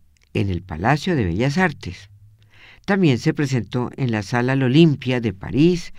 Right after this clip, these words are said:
en la Sala Tchaikovsky de Moscú, el Conservatorio de Leningrado, en el Carnegie Hall y Madison Square Garden de Nueva York. En aquellos boleros, Lola Beltrán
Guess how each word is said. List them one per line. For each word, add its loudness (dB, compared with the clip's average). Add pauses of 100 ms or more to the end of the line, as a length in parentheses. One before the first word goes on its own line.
(420)
en 0
la 2
Sala 0
Tchaikovsky -2
de -6
Moscú, -6 (440)
el 2
Conservatorio -4
de 0
Leningrado, -2 (540)
en 2
el 6
Carnegie 2
Hall 4
y 4
Madison 0
Square -2
Garden 0 (600)
de 4
Nueva -2
York. -8 (720)
En 4
aquellos 0
boleros, -2 (160)
Lola -2
Beltrán -2